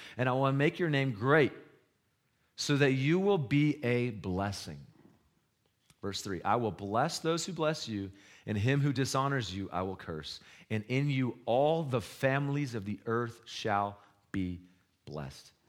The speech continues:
Okay, so we see this is the God of Abraham, the God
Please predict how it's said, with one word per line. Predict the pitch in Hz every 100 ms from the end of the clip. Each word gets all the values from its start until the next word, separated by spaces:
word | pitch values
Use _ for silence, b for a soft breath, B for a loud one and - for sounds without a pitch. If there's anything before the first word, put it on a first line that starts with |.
| _ -
Okay, | 90 92
so | - 101
we | 107
see | - 170 139 95 B B
this | 107 -
is | 85
the | 107
God | 95 110 123 143
of | 143 131 110 -
Abraham, | 123 123 113 95 98 95 92
the | 98
God | 95 92 90